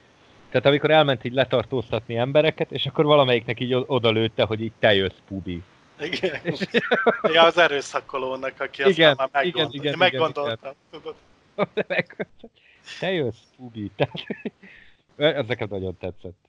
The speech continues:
Speaker 2: Igazából a konfliktus, vagy ugye a, a Bibi az, hogy, ö, hogy megmaradnak ugye az érzelmei a,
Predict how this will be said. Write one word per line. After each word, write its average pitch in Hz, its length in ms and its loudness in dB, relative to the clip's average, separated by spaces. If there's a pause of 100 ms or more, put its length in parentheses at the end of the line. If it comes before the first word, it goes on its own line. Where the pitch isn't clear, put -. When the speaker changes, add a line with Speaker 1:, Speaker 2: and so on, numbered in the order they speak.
(380)
Speaker 2:
Igazából 151 680 -12
a 147 180 -10
konfliktus, 143 880 -8
vagy 135 200 -10
ugye 135 220 -6
a, 139 340 -6
a 135 100 -6
Bibi 139 300 -6
az, 135 300 -4
hogy, 131 180 -10 (120)
ö, 131 180 -6 (680)
hogy 127 300 -6
megmaradnak 117 800 -4
ugye 120 220 -6
az 110 120 -6
érzelmei 104 880 -12
a, 107 180 -14